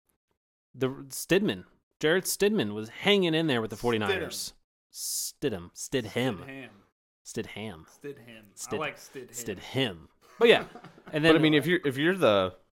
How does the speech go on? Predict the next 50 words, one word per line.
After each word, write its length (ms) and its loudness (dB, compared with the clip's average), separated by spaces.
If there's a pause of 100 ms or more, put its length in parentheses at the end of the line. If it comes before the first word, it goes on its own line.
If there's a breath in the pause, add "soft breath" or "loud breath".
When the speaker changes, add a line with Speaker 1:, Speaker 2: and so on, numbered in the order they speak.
(180)
Speaker 3:
if 100 -10
you're 140 -2
Pete 340 -6
Carroll 240 4
and 80 0
the 40 -2
Seahawks, 640 -2
you're 200 0
Speaker 2:
Stidham. 40 -6
Speaker 3:
watching 520 2
the 100 0
Raiders 600 -4 (260)
and 400 -2
forty-niners 540 0
game 420 -2
for 80 -2
Speaker 2:
Yes. 80 -4
Speaker 3:
film, 400 2
and 140 -4
you're 80 -2
watching 500 -2
the 100 -4
Chiefs 440 -6
and 100 -10
forty-niners 760 -6 (140)
film, 420 -2 (420 soft breath)
and, 140 -4
like, 280 -4
what 220 0
the 80 2
fuck 340 -2
did 120 -14
these 180 -4
two 160 -6
teams 340 -6
do 280 -2
that 200 -6
just 360 -14
decimated 560 -6
that 160 -8
Speaker 1:
Right. 160 -4
Speaker 3:
defense? 220 -6
Speaker 1:
Back 200 2
when 160 -4
the 60 -8
Chiefs, 360 -8 (280)
Patrick 260 -4
Mahomes 320 -8
put 140 -6
up 140 -12